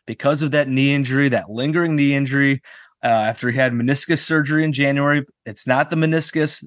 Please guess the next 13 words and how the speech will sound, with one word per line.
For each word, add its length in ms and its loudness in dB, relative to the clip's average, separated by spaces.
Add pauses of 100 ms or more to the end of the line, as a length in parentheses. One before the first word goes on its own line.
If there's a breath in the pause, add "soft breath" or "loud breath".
(100)
Supposedly 600 -2
that's 240 2
all 140 4
fine, 380 2 (300 loud breath)
but 120 0
he 120 2
has 380 2 (120)
a 160 -6
bone 680 -2
bru-, 300 -2
that 220 -2
bone 300 0
bruise 520 0